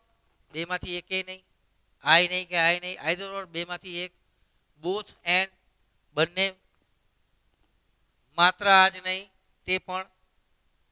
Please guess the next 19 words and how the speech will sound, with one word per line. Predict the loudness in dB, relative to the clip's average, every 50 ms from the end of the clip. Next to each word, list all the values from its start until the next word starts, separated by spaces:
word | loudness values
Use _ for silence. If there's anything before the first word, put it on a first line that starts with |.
| _ _ _ _ _ _ _ _ _ _ -2
વાત | -2 -2 -2 _ -2
બે | -2 -2 -2
ની | -2 -4 -6 -8
છે | -8 -10 -12 -14 -16
અને | -18 -18 -16
ચાર | -12 -10 -10 -10 -10 -12
ચાર | -14 -14
ઓપ્શન | -14 -16 -16 -18 -18 -16 -16
એને | -16 -16 -16 -16
જ | -18
સંબંધિત | -18 -20 -20 -20 -20 _ _ _ -20
છે. | -20 -20 _ _ _ _ _ _ _ _ _ _ _ _ _ _ _ _ _ _ _ _ _ _ _ _ _ _ _ _ _ _ -10
એટલે | -8 -8 -8 -8 _ _ _ _ _ _ _ _ _ _ _ _ _ _
જો | -20 -18 -18 -18 -18 -20 _ _ _ _
ઉતાવળમાં | _ _ _ -12 -10 -10 -10 -10 -14 -18 -20 _ _ _ _ _ _ _ _ _ _ _ _ _ _ _ _ _ _ _ _ _ _ _ _ _ _ -20 _ _ 2
એવું | 4 4 6 6
મગજમાં | 6 6 8 6 6 6 6 8 8
આવે | 8 8 6 4 2 -2 _ _ _ _ _ _ _ _ _ _ _ _ _ _ _ _ _ _ _ _ _ _ _ -14
કે | -12 -10